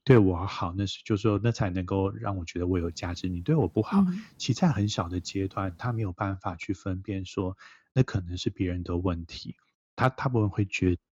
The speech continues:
Speaker 1: 对，他很容易会觉得是自己没有价值，所以那个就会成为我，我专用叫做自我价值感的黑洞啦。
Speaker 2: 嗯，嗯，嗯，
Speaker 1: 他就会觉得自己真的很没有用，
Speaker 2: 嗯，嗯，嗯。
Speaker 1: 我，我，那我，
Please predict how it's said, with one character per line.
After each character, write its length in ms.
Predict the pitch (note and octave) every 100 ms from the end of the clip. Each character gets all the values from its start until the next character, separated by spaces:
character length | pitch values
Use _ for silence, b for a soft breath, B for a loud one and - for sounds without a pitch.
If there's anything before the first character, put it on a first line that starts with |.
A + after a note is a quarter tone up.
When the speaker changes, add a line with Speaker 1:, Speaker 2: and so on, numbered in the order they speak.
| b b b
Speaker 1:
对， 140 | -
他 120 | - D3+
很 160 | B2
容 160 | E2 F#2
易 100 | A2+
会 180 | A#2+ G#2+
觉 200 | - F2
得 180 | F2 E2+
是 180 | -
自 180 | G#2 -
己 160 | - F#2
没 120 | F2+
有 180 | F#2 E2+
价 300 | - F2 F2+
值， 340 | - - - b b b b b
所 160 | - E3+
以 40 |
那 100 | F#3
个 100 | C#3
就 100 | B2
会 120 | C3
成 180 | - F#2+
为 160 | F#2+ G#2+
我， 180 | A2+ G#2
我 120 | G2
专 180 | - C3
用 100 | A#2+
叫 160 | B2+
做 100 | A#2
自 220 | G#2+ - B2
我 160 | F2+
价 240 | - A2 F#2
值 160 | F2
感 240 | E2+ F#2+ E2+
的 100 | E2+
黑 300 | F2 F#2+ F#2
洞 280 | A2 F#2 -
啦。 120 | -
Speaker 2:
嗯， 240 | F#3+ F3+ F3
嗯， 60 | E3
嗯， 140 | E3
Speaker 1:
他 100 | -
就 160 | E3 A#2+
会 140 | A#2
觉 180 | D#2 F#2+
得 60 | -
自 80 |
己 100 | A2
真 200 | - G#2 G2
的 80 |
很 180 | - F#2
没 120 | F#2
有 180 | G2+ F2+
用， 180 | G2 G2
Speaker 2:
嗯， 40 |
嗯， 0 |
嗯。 20 | G2
Speaker 1:
我， 120 | G2+
我， 100 | G2
那 180 | G#2 B2
我， 120 | A#2